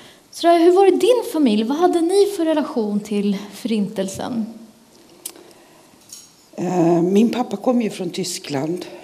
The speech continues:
Speaker 2: nittonhundrafemtiofem som sjöman och växte upp under krigstiden i Tyskland. Min farfar var ju jude. Min farmor var inte. Hon var vanlig tysk.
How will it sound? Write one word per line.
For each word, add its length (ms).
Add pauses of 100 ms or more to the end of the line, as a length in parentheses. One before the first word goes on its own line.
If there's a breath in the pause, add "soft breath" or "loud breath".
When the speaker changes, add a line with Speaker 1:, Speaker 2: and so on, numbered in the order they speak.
(120 loud breath)
Speaker 2:
nittonhundrafemtiofem 1080
som 240
sjöman 580 (460 soft breath)
och 160
växte 360
upp 220
under 260
krigstiden 760
i 40
Tyskland. 480 (1000 soft breath)
Min 200
farfar 280
var 140
ju 120
jude. 460 (600)
Min 200
farmor 380
var 200
inte. 440 (440)
Hon 160
var 260 (240)
vanlig 460
tysk. 440